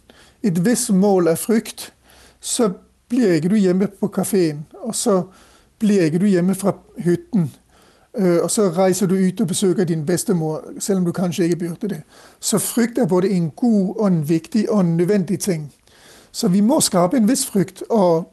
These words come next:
helsemyndighetene, lederne våre, Erna Solberg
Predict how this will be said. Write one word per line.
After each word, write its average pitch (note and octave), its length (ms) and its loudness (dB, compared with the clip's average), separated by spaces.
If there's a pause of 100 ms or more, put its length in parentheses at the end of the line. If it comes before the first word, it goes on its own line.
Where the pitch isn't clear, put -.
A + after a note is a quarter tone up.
(120)
helsemyndighetene, G3 1160 0
lederne F#3 520 2
våre, E3+ 380 0 (340)
Erna F#3 240 2
Solberg F3 800 2